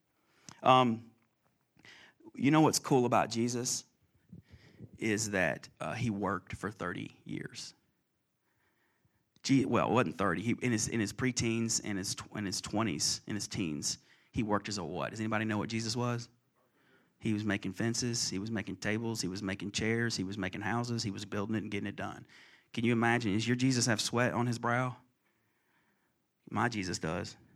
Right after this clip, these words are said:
And part of our salvation is connected to him working as a carpenter. And I don't know how to explain that,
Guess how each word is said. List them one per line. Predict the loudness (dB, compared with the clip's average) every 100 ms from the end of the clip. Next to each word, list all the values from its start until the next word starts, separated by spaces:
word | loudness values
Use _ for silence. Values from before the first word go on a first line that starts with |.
| _ _ _ _ _ _ _ _ _ _ _
And | -8 0
part | 4 4
of | 4
our | 2
salvation | 2 2 2 0 -2 -2
is | -4 -6
connected | -4 0 0 -2 -6
to | -2
him | -2 0
working | 0 -2 -6
as |
a | -6
carpenter. | -4 -4 -4 -10 -12 -18 _ _ _ _ _ _ _ _ _ _ _ _ _
And | 0
I | 4
don't | 4
know | 4
how | 4
to | 2
explain | -2 -4 0 0 2
that, | 2 0 -4